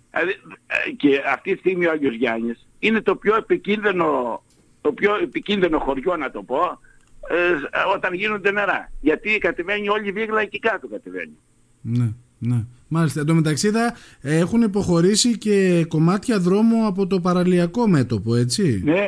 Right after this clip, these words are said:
Speaker 1: έχει φύγει, έχει γίνει ζημιά εκεί πέρα, όλα. Δηλαδή, είναι τώρα πόσα μέτρα, εκατό μέτρα, δεν ξέρω πόσο μπορώ να το υπολογίσω τώρα, το-, κάπου τόσο είναι.
Speaker 2: Ναι.
Speaker 1: Έχει φύγει όλο, είναι κούφιο, πέσανε κομμάτια,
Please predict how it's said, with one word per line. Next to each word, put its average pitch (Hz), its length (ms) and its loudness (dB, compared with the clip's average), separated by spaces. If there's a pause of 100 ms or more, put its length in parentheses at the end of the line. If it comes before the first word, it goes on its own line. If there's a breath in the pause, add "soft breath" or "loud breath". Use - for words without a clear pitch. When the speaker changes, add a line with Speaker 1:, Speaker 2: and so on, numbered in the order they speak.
(160)
Speaker 1:
έχει 190 180 -6
φύγει, 180 300 2
έχει 165 240 0
γίνει 175 320 0
ζημιά 147 280 -2
εκεί 165 200 -2
πέρα, 98 340 -2
όλα. 113 240 -2
Δηλαδή, 123 300 0
είναι 131 160 0
τώρα 123 240 -2
πόσα 113 260 -2
μέτρα, 107 560 -4 (680)
εκατό 117 380 -4
μέτρα, 120 280 -2
δεν 101 80 -8
ξέρω 95 280 -2
πόσο 85 240 -6
μπορώ 85 180 -2
να 85 80 -4
το - 80 -20
υπολογίσω 87 380 -6
τώρα, 92 160 -6
το-, 110 160 -6
κάπου 117 320 -6
τόσο 104 300 -6
είναι. 147 340 -2 (120)
Speaker 2:
Ναι. 123 280 2
Speaker 1:
Έχει 151 200 -2
φύγει 151 260 0
όλο, 135 300 0
είναι 143 180 -2
κούφιο, 127 320 -4
πέσανε 123 380 -4
κομμάτια, 135 680 -4